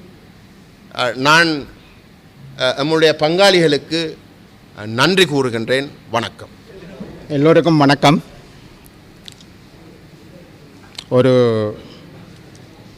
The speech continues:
Speaker 2: வரலாற்று நிகழ்வு நடக்கக்கூடிய ஒரு நாளில் நாங்கள் கூடியிருக்கிறோம். ஜனநாயக தமிழ் தேசிய கூட்டணி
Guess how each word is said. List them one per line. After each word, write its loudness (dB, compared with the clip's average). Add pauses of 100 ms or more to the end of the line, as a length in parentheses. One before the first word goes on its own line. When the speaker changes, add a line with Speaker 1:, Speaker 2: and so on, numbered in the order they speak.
(240)
Speaker 2:
வரலாற்று 0 (840)
நிகழ்வு 2 (140)
நடக்கக்கூடிய -2
ஒரு -2
நாளில் -2
நாங்கள் -8
கூடியிருக்கிறோம். -6 (2250)
ஜனநாயக 4 (140)
தமிழ் 0
தேசிய -2
கூட்டணி -6